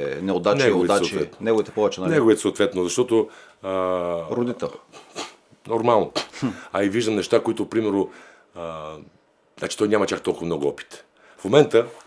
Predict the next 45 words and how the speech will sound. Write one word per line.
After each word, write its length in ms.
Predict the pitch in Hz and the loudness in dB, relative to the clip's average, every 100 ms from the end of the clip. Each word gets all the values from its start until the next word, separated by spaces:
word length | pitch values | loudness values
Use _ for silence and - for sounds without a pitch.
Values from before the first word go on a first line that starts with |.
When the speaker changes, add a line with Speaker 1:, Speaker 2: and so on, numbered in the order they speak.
| - | -6
Speaker 2:
даже 240 | 107 95 101 | -4 -2 -2
и 520 | - 69 95 98 92 | -4 -6 -4 -2 -4
италиански 460 | 92 92 98 - - | -4 0 0 -2 -8
треньор, 400 | 87 92 90 - - _ - | -4 0 -2 -4 -20 _ -4
който 220 | 95 92 | -4 -4
е 40 | |
треньор 240 | - 90 92 | -6 -2 0
на 80 | 85 | -2
национална 320 | 80 90 87 | -2 -2 0
отбор 160 | 85 | 0
на 60 | 82 | -2
осемнайсет 440 | 78 82 87 - | -6 -4 -4 -4
годишните, 340 | 78 90 - - | -8 -8 -8 -6
когато 240 | 90 85 | -4 -4
бях 160 | 82 90 | -6 -6
сега 200 | 80 82 | -4 -4
в 60 | |
Италия 260 | - 101 90 | -2 0 0
миналата 280 | 85 80 76 | 0 -4 -4
година, 240 | 78 104 - - - - - - | -4 -4 -4 -8 -12 -20 -20 -10
се 120 | 95 | -8
видя 200 | 87 104 | 0 0
с 80 | - | 2
него, 180 | 117 104 | -2 0
тъй 140 | 117 | -2
като 120 | 98 | -2
съм 140 | - 95 | -6 -2
бил 180 | 107 104 | 0 0
по 100 | 101 | -4
националните 420 | 95 - 104 80 | -4 0 0 0
отбори, 200 | 82 87 | -2 -2
се 140 | - | -4
познаваме, 380 | 80 78 110 104 | -8 -4 -2 -2
когато 200 | 95 87 | -4 -4
бях 180 | 87 95 | -4 -4
аз 100 | 98 | -6
треньор 180 | 101 104 | -2 -2
на 60 | |
национална 280 | 101 107 101 | -2 -2 -2
отбор 80 | 101 | -2
на 60 | 101 | -2
юноши, 200 | 98 - | -4 -6
сме 140 | 87 | -8
се 100 | 80 | -6
виждали, 300 | 110 110 123 | -4 -4 -6